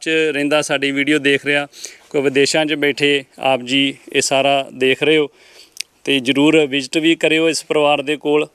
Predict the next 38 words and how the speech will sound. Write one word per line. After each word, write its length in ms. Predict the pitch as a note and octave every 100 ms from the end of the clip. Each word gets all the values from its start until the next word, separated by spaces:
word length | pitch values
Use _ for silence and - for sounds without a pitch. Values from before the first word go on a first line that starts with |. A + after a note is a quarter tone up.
| _ - _ _ -
ਤੇ 200 | D3 D#3+
ਇਹਨਾਂ 200 | C#3+ D3+
ਦਾ 100 | D3+
ਮਸਲਾ 380 | C#3 C3 C#3+
ਹੱਲ 220 | C#3+ C3 C#3
ਹੋ 200 | C3+ C3
ਸਕੇ 400 | D3+ B2+ D3+ C#3+ - - - _ _ _
ਤੇ 220 | C#3 C3+
ਇਹਨਾਂ 280 | C#3 C#3+ D3
ਵਾਸਤੇ 360 | C#3 C3+ - C#3
ਆਪਣੇ 240 | B2+ C#3
ਦਸਵੰਧ 480 | C3 B2+ C#3 C#3 C#3
ਵਿੱਚੋਂ 340 | C#3 B2+ C#3
ਜਿਤਨਾ 380 | C3 B2+ C3+ D3+
ਵੀ 160 | D#3 C#3+
ਕਿਸੇ 260 | C3+ C#3+
ਕੋ 120 | C3
ਹੋ 120 | C3 C3
ਸਕਦਾ 440 | C#3+ C3 B2+ C#3 - _ _ B2+
ਜ਼ਰੂਰ 340 | C3 D3 D#3
ਸੇਵਾ 400 | D3 C#3+ C3+ C#3+
ਜ਼ਰੂਰ 300 | C3 C3 D3+
ਭੇਜਿਓ। 460 | - D3+ B2 D3+ D#3+ - - - _ _ _
ਇਹ 60 | C#3+
ਸੰਗਤ 380 | - D3+ D3 -
ਏਡ 160 | D#3
ਮੈਡੀਕਲ 460 | D3 D3 C#3 C#3+ D3
ਕੇਅਰ 260 | C#3+ C#3+ C#3
ਫਾਊਂਡੇਸ਼ਨ 540 | C#3 C3 C3 B2+ C#3
ਵੱਲੋਂ 320 | C#3 C3 C3+ C3+ _ _
ਇਹਨਾਂ 240 | - C3+ C3+
ਦੇ 120 | C3
ਪਰਿਵਾਰ 400 | - C3 B2+ B2+
ਦੇ 120 | B2
ਕੋਲ 220 | B2+ C3+
ਆਪਾਂ 220 | C3 - B2+
ਪਹੁੰਚੇ 420 | C3 C3 D#3
ਹਾਂ। 80 | D#3